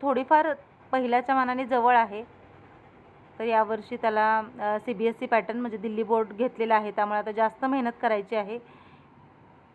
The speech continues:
तर आधी, अ, वाटाणे शिजायला लावले होते, मीठ आणि टोमॅटो घालून काळे वाटाणे जे होते भिजत घातले होते ते शिजायला घातलेत. अ, तिकडे भातासाठी पाणी ठेवलंय, कारण सकाळीच आशूचा टिफिन, सगळ्यांचा नाश्ता आणि, अ, दुपारच्या स्वयंपाकाची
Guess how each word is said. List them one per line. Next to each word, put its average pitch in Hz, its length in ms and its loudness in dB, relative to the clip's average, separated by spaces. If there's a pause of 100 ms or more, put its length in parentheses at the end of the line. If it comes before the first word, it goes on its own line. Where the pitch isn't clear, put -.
(160)
तर 247 100 -2
आधी, 269 380 -2
अ, 226 140 -2
वाटाणे 240 340 0
शिजायला 247 340 -2
लावले 240 240 0
होते, 240 320 -6 (220)
मीठ 220 280 -4
आणि 220 180 -2
टोमॅटो 214 420 -2
घालून 226 300 -4
काळे 214 280 2
वाटाणे 202 340 -6
जे 196 100 -6
होते 220 180 -4
भिजत 220 180 -6
घातले 208 360 -6
होते 202 160 -8
ते 220 220 -6
शिजायला 208 380 -4
घातलेत. 208 360 -8 (480)
अ, 214 180 2
तिकडे 240 220 -4
भातासाठी 226 420 -4
पाणी 226 300 2
ठेवलंय, 240 340 -4 (460)
कारण 233 240 -2
सकाळीच 285 380 -2
आशूचा 233 300 -4
टिफिन, 254 480 -6
सगळ्यांचा 208 420 -4
नाश्ता 220 420 -2
आणि, 247 580 -2
अ, 226 100 -2
दुपारच्या 233 540 -2
स्वयंपाकाची 233 580 -4